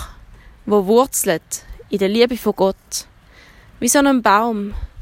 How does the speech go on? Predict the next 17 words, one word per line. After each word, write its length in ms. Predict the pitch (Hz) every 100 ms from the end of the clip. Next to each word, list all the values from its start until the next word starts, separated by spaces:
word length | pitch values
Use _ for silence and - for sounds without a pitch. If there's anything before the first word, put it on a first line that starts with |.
| - _
wo 140 | 208 214
Blätter 600 | 220 254 - - 202 -
und 140 | 226
Äste 380 | - 262 - -
hat, 200 | 175 -
in 80 | 214
denen 220 | 226 208 -
die 60 |
Vögel 320 | - 247 277
können 240 | 226 220 214
nisten, 500 | 226 - - 165 - _ - - -
in 100 | -
denen 240 | 226 226 220
Schönes, 680 | - 240 254 220 220 - - -
Neues 460 | 208 214 247 277
kann 180 | - 233
entstehen. 540 | 214 196 - 175 190